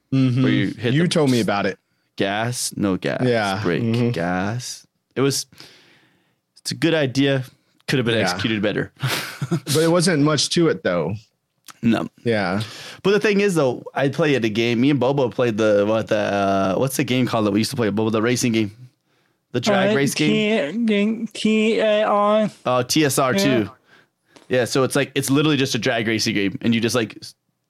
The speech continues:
Speaker 2: you just, like, you can, uh, soup up your car and, like, change the settings a little bit to make it have, like, the best drag,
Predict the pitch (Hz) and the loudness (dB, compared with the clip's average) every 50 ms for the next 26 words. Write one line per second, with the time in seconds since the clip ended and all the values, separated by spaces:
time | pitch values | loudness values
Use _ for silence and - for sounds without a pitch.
0 | _ _ - 123 127 131 120 117 110 120 113 101 123 127 123 135 120 117 113 107 | _ _ -2 0 0 2 2 0 0 0 -2 0 -2 -2 0 0 0 2 2 2
1 | 104 - - - 131 123 127 123 120 123 110 - 123 117 117 113 113 113 110 107 | 0 0 0 -2 0 0 0 -2 -2 -2 -2 -2 0 0 0 0 0 0 0 0
2 | 104 101 - - 110 113 104 95 107 - - 113 110 110 110 104 110 117 110 113 | -2 -2 -2 -2 0 0 -2 -2 -2 0 0 0 0 0 0 0 0 0 0 0
3 | 110 117 113 - - - 120 113 107 110 - 82 82 113 107 101 101 95 101 - | 0 0 -2 -2 -2 -2 -2 -2 -2 -2 -2 -4 -4 -2 -2 -2 -2 -4 -6 -6
4 | - - - - - - - - 120 104 110 120 107 - - - 120 107 101 92 | -10 -20 -20 -20 -20 -16 -10 -6 -4 -2 -2 -2 -2 -2 -2 -2 -2 -2 -2 -4
5 | 98 - | -6 -6